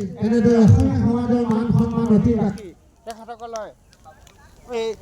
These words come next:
এ, মুজেজুৰি নিয়ম কানুন চলি আছে, তেখেতলৈ ধন্যবাদ জনাই পুনৰবাৰ লগ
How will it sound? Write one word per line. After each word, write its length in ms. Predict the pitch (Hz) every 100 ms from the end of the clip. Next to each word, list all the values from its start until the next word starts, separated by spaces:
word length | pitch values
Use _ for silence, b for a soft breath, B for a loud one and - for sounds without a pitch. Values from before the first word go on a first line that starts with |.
| - - - - - 143 - - - - - - - 208
এ, 80 | 220 220 202 - - - - - - - - - - -
মুজেজুৰি 560 | 220 220 247 254 247 220 - - -
নিয়ম 260 | 185 233 254 240
কানুন 200 | 247 240
চলি 160 | 240 233 240
আছে, 120 | 240 240
তেখেতলৈ 420 | 214 233 240 240 180
ধন্যবাদ 260 | 233 240 226
জনাই 240 | 226 233 226 b b -
পুনৰবাৰ 440 | - 254 285 277 254
লগ 100 | 247